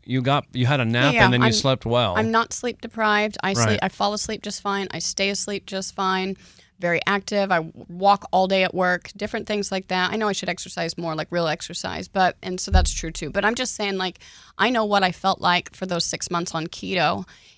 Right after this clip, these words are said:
Speaker 2: And even though I love French fries, and even though I'm not obese,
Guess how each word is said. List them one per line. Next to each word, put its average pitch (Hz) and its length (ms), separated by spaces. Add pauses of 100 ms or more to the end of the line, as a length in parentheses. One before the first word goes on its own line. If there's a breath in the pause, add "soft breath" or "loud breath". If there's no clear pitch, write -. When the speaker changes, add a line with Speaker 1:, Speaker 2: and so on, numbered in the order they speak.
Speaker 2:
And 190 140
even 226 300
though 196 140
I 175 100
love 180 340
French 185 340
fries, 165 340
and 160 140
even 208 220
though 185 120
I'm 170 160
not 170 240
obese, 170 500